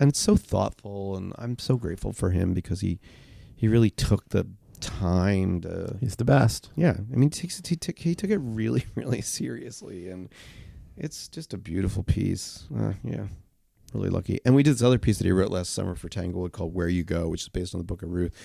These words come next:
Speaker 1: and that's also a spectacularly beautiful piece. So it was a great time.
Speaker 2: So, case in point of
Speaker 1: Well, interestingly,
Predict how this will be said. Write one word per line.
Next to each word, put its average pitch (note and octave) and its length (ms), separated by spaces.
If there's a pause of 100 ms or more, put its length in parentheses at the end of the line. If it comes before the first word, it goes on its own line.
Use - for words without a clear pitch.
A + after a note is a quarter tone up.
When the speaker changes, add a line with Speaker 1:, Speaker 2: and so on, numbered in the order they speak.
(240)
Speaker 1:
and A2 80
that's A2+ 180
also - 220
a - 40
spectacularly F#2 720
beautiful F#2 380
piece. F#2 280
So - 460 (680)
it - 20
was G2 140
a - 60 (260)
great F#2+ 180
time. F2 280 (240)
Speaker 2:
So, - 280
case A2 180
in G#2+ 100
point - 280
of - 280 (1700)
Speaker 1:
Well, G#3+ 480 (320)
interestingly, C3+ 1600